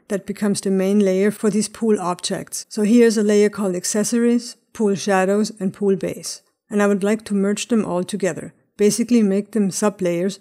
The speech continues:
to a main layer called Pool. So the first thing we're going to do is click on the Create New Layer icon, then double-click it and call it Pool. After that, I'm going to highlight the layers I want to drag into my Pool layer.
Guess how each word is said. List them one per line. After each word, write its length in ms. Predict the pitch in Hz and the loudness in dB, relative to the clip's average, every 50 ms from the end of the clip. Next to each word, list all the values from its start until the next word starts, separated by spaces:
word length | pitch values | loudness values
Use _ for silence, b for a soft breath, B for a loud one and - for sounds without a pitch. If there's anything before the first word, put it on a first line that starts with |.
| _ _ - | _ _ -6
to 160 | - 202 190 | -4 -2 0
a 40 | 180 | 0
main 280 | 180 185 185 190 190 | 0 2 2 2 2
layer 280 | 185 180 175 175 175 208 | 2 2 2 2 0 -2
called 380 | 202 - 190 170 175 185 185 - | -2 -4 -4 -4 -4 -4 -6 -6
Pool. 320 | - 190 - - 151 - _ - | -6 -6 -6 -8 -12 -18 _ -6
So 100 | - 208 | -2 -2
the 80 | 214 | -2
first 300 | 208 - 247 254 247 - | 0 2 0 0 0 0
thing 180 | - 277 254 240 | 2 4 4 4
we're 80 | 220 | 4
going 280 | 208 202 214 208 202 196 | 4 4 2 2 2 0
to 120 | - 214 | 0 -2
do 300 | 190 196 202 190 185 190 | -2 2 2 2 2 0
is 220 | - 220 202 - - | -2 -4 -6 -8 -8
click 280 | - - 226 220 220 | -8 -4 -4 -2 -2
on 120 | 208 196 196 | 0 0 0
the 80 | 190 | -2
Create 420 | 185 - - 208 196 196 185 190 185 | -2 -2 -2 0 2 2 2 2 0
New 160 | 185 180 180 | -2 -2 0
Layer 260 | 185 196 220 233 214 | 0 2 2 2 0
icon, 640 | 180 - 175 170 - 175 170 165 180 214 214 - - _ _ _ _ _ _ _ _ _ _ _ _ _ _ _ _ _ | -2 -4 -6 -8 -6 -6 -4 -2 -2 -4 -4 -6 -10 _ _ _ _ _ _ _ _ _ _ _ _ _ _ _ _ _
then 200 | - 208 196 190 | 0 2 2 2
double-click 580 | 196 202 208 240 233 214 - - 185 160 - - | 2 2 0 0 0 -2 -4 -6 -6 -6 -4 -2
it 260 | 180 202 208 208 - _ _ _ - | 0 0 -2 -2 -8 _ _ _ -6
and 160 | 196 190 185 | -4 -4 -4
call 300 | - 175 202 190 185 190 | -2 -2 0 2 2 2
it 240 | 196 190 - - - | 2 0 -2 -8 -8
Pool. 340 | - 202 190 165 165 160 147 143 - - | -4 -4 -2 -2 -4 -12 -14 -18 -12 -6
After 280 | 214 214 208 - - 220 | -2 -2 -2 0 0 0
that, 220 | 190 214 233 247 - 208 | 2 2 2 2 2 2
I'm 100 | 214 214 | 2 4
going 240 | 214 208 208 208 208 | 4 4 2 2 0
to 100 | 208 208 | -2 -2
highlight 420 | 160 170 190 196 208 208 226 226 220 | -2 -2 0 0 2 2 0 0 0
the 80 | 226 | 2
layers 480 | 196 185 180 175 175 185 202 214 214 - - - | 2 2 2 2 2 2 2 2 0 -4 -6 -4
I 120 | 196 190 | -2 -2
want 200 | 185 185 190 190 - | -2 -2 -2 -4 -4
to 100 | 202 196 | -6 -6
drag 340 | - 185 180 180 202 196 - | -4 -2 -2 0 -2 -4 -6
into 280 | - 208 202 - - 220 | -6 -4 -4 -2 0 2
my 220 | 214 202 190 185 | 2 2 0 -2
Pool 260 | - - - 185 185 | -6 -6 -4 -2 0
layer. 400 | 190 202 185 170 - - - - | 2 2 2 0 0 -4 -10 -16